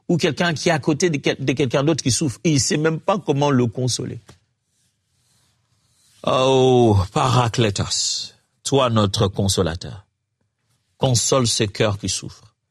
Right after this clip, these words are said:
et mets dans nos bouches les paroles qu'il faut pour apporter consolation autour de nous,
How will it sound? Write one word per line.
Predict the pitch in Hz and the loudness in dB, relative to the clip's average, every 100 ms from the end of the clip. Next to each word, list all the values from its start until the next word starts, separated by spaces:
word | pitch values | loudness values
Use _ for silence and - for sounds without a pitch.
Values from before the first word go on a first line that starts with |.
| _ _ - - | _ _ -20 -4
et | 160 | -2
mets | 160 160 175 165 | 2 2 2 2
dans | 156 | 2
nos | 147 | 2
bouches | 139 135 123 - - - _ _ _ _ _ - | 4 4 2 -2 -6 -12 _ _ _ _ _ -2
les | 123 | -2
paroles | 113 139 123 135 127 | 0 -2 0 0 0
qu'il | 156 127 | 0 -2
faut | - - - _ _ _ _ _ - | -2 -6 -6 _ _ _ _ _ -2
pour | 117 | -2
apporter | 107 110 104 117 | 0 -4 -2 -4
consolation | - 123 - 104 95 - 107 | -2 -4 0 0 0 -2 -4
autour | 95 92 | -4 -8
de | 85 | -8
nous, | 78 | -12